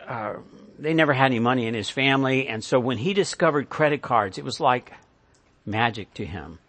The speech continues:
So his goal in life was to always have his credit cards filled to the max. I remember going to a department store with him one time,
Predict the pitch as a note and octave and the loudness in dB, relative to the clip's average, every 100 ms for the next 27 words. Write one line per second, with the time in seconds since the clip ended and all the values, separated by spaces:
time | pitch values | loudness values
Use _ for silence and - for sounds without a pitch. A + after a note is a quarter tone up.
0 | _ - C3+ A#2 D3 C3+ - D3 D#3+ C3 | _ -4 2 4 2 2 2 4 4 4
1 | B2+ A#2+ A#2+ B2+ G#2 - G#2+ - - D3 | 4 4 2 -4 -4 -4 -4 -6 0 4
2 | F3 D#3+ D3 C3 A2+ - C#3+ C3+ - A2 | 6 4 2 2 0 0 2 2 0 0
3 | F2 - C#3 C#3 - A2 G2+ B2+ A#2+ - | 0 2 2 2 -2 -2 2 4 4 0
4 | - - - D#3 F3+ C#3+ D3 D#3+ D#3 B2+ | -20 -20 -6 -2 0 2 4 4 2 -2
5 | A#2 - C#3+ C3+ B2 C#3 A#2+ A2+ A#2 A2+ | -2 4 4 4 -2 2 2 2 0 0
6 | A2 A#2+ A2+ A2+ | 2 4 4 2